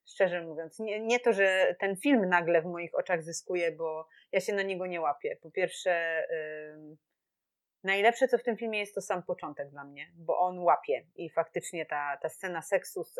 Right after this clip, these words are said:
z tym opowiadaniem historii, ja sobie mówię, o wow, nie? Jakby to jest coś, co, em, w czym czuję taki vibe.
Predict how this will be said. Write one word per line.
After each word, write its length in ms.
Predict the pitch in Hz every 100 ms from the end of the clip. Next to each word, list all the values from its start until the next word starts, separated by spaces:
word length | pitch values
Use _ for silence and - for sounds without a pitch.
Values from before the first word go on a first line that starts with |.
| 151
z 40 | -
tym 140 | 180
opowiadaniem 540 | 156 165 160 165 170 165
historii, 760 | - - - 185 175 175 170 _ _ _
ja 100 | -
sobie 200 | 180 175
mówię, 400 | 175 170 165 147 - - - _ _
o 60 | 214
wow, 380 | 202 156 131 135
nie? 280 | 170 240 285
Jakby 240 | 202 185
to 180 | 185 220
jest 260 | 226 220 -
coś, 200 | 196 185
co, 540 | - 180 175 170 170 _ - - _
em, 640 | 175 170 165 165 165 165 165
w 40 |
czym 180 | - 196
czuję 280 | 185 240 208
taki 420 | 202 185 - 190
vibe. 460 | 160 185 202 214 214